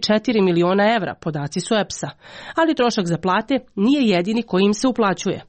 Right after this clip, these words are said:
eps im dodatno plaća i za pomoćne poslove unutar srpskog elektroenergetskog sistema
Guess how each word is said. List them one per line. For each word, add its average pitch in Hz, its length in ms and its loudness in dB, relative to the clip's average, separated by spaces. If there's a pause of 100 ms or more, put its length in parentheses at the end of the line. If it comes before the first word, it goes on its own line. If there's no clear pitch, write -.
(240)
eps 220 280 -2
im 190 140 0
dodatno 220 480 0
plaća 202 420 0
i 160 60 -2
za 156 120 -2
pomoćne 185 500 -2
poslove 180 440 0
unutar 190 280 0
srpskog 180 420 -2
elektroenergetskog 165 800 0
sistema 214 500 0